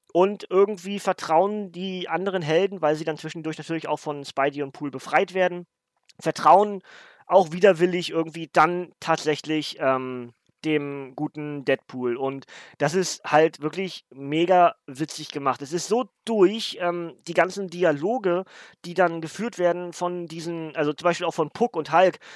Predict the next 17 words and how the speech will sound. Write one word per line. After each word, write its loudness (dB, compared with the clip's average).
der 4
dann 4
irgendwie -4
sagt, 2
ähm, -2
in -10
einem, 0
auf, -4
auf -4
dem -8
Cover 4
ist -2
er 0
halt 0
als -4
Hulk, 6
ne? 2